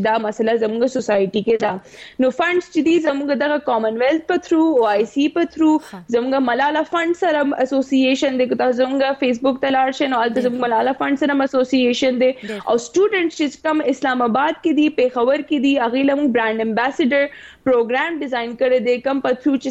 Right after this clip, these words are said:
Speaker 1: څنګه کامسارټس یونیورسټي ده، زابس یونیورسټي ده، دې کې زموږ ریپرزینټیټیوز موجود دي، کوم چې زموږ څه ایونټ دي، هغې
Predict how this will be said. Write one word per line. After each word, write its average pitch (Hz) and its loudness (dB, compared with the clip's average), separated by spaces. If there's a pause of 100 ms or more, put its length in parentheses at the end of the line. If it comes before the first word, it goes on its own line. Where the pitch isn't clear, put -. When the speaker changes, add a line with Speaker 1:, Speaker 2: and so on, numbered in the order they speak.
Speaker 1:
څنګه 269 2 (120)
کامسارټس 269 -2
یونیورسټي 254 0
ده، 247 2 (140)
زابس 254 0
یونیورسټي 262 0
ده، 254 2
دې 311 2
کې 294 0
زموږ 285 2 (120)
ریپرزینټیټیوز 277 -2
موجود 220 2
دي، 294 2 (380)
کوم 285 2
چې 294 0
زموږ 254 0
څه 294 2 (100)
ایونټ 247 0
دي، 294 2 (340)
هغې 240 0